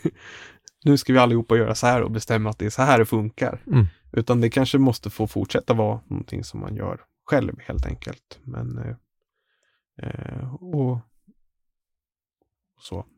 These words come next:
Speaker 1: Så att, ja, jag har svårt att se, ja, eh, jag har svårt att se vägen framåt. Men, eh, jag tror att, eh, för min del så tror jag att man måste prata mer om det. Och s-,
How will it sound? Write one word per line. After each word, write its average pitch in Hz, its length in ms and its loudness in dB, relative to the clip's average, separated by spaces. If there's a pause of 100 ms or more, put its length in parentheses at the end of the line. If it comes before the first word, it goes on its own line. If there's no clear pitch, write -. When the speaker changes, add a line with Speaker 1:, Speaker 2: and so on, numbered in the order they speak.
Speaker 1:
Så - 120 -10
att, - 140 -10 (240)
ja, - 180 -10 (140)
jag 131 60 -6
har 127 80 -4
svårt 123 360 -4
att 107 80 -4
se, 107 300 -6 (1700)
ja, - 180 -12 (1300)
eh, 131 300 -20 (640)
jag - 20 -14
har 113 60 -8
svårt 160 320 4
att 117 60 0
se 117 100 2
vägen 104 260 -2
framåt. - 560 -8
Men, 117 380 -4
eh, 113 200 -2 (140)
jag - 240 -16
tror 117 320 -2
att, - 380 -10
eh, 98 280 -10 (320)
för 120 80 -6
min 139 260 2
del 104 180 0
så 113 60 -12
tror - 220 -8
jag 101 60 -4
att - 100 -16
man 107 140 -6
måste 110 260 -10
prata 107 400 -10
mer 113 640 -6
om 92 260 -14
det. - 240 -12 (400)
Och 139 100 -20
s-, - 140 -20